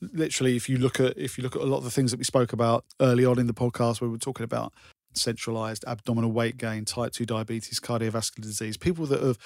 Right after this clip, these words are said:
got weight they just can't shift no matter what they do. You're, normally it's, like, multiple breakdowns of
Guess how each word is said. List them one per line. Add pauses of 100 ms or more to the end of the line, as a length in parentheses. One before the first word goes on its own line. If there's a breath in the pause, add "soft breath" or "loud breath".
(240 loud breath)
got
weight
they
just
can't
shift
no
matter
what
they
do.
You're,
normally
it's,
like,
multiple
breakdowns
of